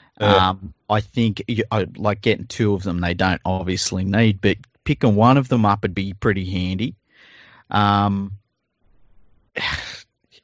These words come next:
Speaker 2: when you look at the difference between the lineups, like, talent-wise, like, the,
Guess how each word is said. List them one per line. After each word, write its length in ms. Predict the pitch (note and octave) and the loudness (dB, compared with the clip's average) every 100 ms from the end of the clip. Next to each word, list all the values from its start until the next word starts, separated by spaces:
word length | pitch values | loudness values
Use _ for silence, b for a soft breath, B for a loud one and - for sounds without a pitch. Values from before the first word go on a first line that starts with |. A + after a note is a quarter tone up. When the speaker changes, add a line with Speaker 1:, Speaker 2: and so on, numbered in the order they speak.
| B B - | B B 2
Speaker 2:
when 160 | B2 | 4
you 140 | C#3 D3+ | 6 6
look 160 | G3+ | 4
at 40 | A3+ | 2
the 80 | C#3 | 0
difference 520 | A2+ G#2 - G#2 - | 0 -2 -2 -4 -6
between 300 | - A2 F#2 | -2 0 0
the 60 | F2 | -2
lineups, 600 | E2+ E2+ E2+ D#2+ - - A2+ | -2 -2 -2 -6 -10 -10 0
like, 280 | G2+ F#2 | 0 0
talent-wise, 720 | - G2 F#2 F#2 G2 F#2 E2 - B - | -2 0 0 -2 -4 -6 -6 -12 B 0
like, 200 | A2+ B2 | 2 4
the, 160 | B2 | 2